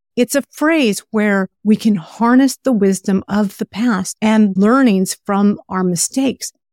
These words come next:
and the clarity of our desires to paint the canvas that's uniquely ours. Perhaps it's the allure of the forgotten hobby, the pull of the new adventure,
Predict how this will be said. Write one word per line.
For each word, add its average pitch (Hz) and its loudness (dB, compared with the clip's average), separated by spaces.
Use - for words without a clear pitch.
and 226 4
the 226 0
clarity 269 -2
of 220 -2
our 208 -2
desires 180 -2
to - -8
paint 226 -2
the 254 0
canvas 175 -2
that's 208 -2
uniquely 214 2
ours. 185 -4
Perhaps 262 0
it's 233 0
the 220 2
allure 208 2
of - -6
the 208 -4
forgotten 175 -4
hobby, 185 -4
the 226 0
pull 302 0
of 202 -2
the 226 4
new 208 6
adventure, 202 -2